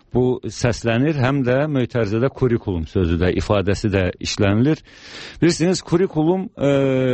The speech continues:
tədris proqramından, e, əsaslı şəkildə dəyişilir, e, fərqlənir. E,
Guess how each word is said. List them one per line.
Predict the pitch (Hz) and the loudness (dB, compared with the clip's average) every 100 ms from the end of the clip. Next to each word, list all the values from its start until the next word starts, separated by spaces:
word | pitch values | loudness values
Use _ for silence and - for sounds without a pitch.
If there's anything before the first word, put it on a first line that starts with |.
| 123 - | -2 -2
tədris | - 127 120 165 - | 0 0 2 -2 -2
proqramından, | - 117 101 104 98 95 92 95 101 117 127 - - - _ 104 | -2 0 2 2 2 2 2 2 2 0 -2 -10 -20 -20 _ 0
e, | 104 104 104 101 - _ - | 2 2 0 -2 -10 _ -4
əsaslı | 123 156 - 160 | -2 -2 0 -2
şəkildə | - 104 - 101 110 | -2 -2 -2 0 0
dəyişilir, | 95 87 82 - 78 - - - | -2 -4 -6 -6 -6 -8 -10 0
e, | 135 | 0
fərqlənir. | - 120 101 110 92 87 78 _ _ - _ _ - - - - - - - | 2 0 0 0 0 -2 -6 _ _ -20 _ _ -20 -20 -20 -20 -20 -20 -6
E, | 113 | 0